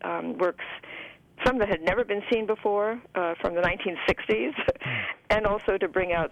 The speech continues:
Speaker 1: some works that were recently acquired just in the last, um, in the last year.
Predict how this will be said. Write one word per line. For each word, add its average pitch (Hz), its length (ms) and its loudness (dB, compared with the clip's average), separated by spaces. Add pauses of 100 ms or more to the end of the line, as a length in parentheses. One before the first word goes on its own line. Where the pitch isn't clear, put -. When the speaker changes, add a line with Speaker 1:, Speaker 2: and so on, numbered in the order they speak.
Speaker 1:
some 170 100 0
works 160 280 0
that - 140 0
were 160 140 -2
recently 156 440 -2
acquired 147 500 -2
just - 160 -4
in 160 80 -2
the 147 60 2
last, 156 420 -4 (140)
um, 165 380 -6 (220)
in 156 160 0
the 151 60 -6
last 160 320 -6
year. 160 320 -2